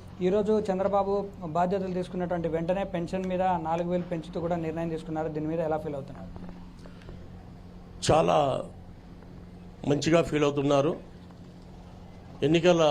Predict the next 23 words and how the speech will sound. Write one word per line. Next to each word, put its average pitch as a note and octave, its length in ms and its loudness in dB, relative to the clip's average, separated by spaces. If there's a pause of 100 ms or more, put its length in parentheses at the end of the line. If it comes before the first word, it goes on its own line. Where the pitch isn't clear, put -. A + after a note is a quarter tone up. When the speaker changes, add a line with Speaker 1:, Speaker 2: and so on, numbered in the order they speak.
(140)
Speaker 2:
వాగ్దానంలో D3+ 1000 4 (840)
సీఎం D#3+ 240 4
చంద్రబాబు D3 480 4
నాయుడు C#3 280 4
గారు C3 320 2 (240)
తొలి C#3 140 2
సంతకం, C#3 520 2
ఐదు B2+ 140 -2
సంతకాలు C3 380 0
చేయడము C3 600 0 (360)
చాలా C#3 120 6
హర్షణీయము. C#3 680 2 (1500)
కానీ F3 340 8
ముస్లింలకు F#3 480 6
కూడా F3+ 240 8
అలాగే E3 560 6 (160)
మంచి D#3+ 360 4 (1000)
సూచనలు, D#3 840 4
మంచి C3+ 340 0
పథకాలు C#3+ 400 2
ఇచ్చారు. C3+ 420 2 (560)
ముస్లింలకు D#3 460 4
కూడా, C#3+ 440 4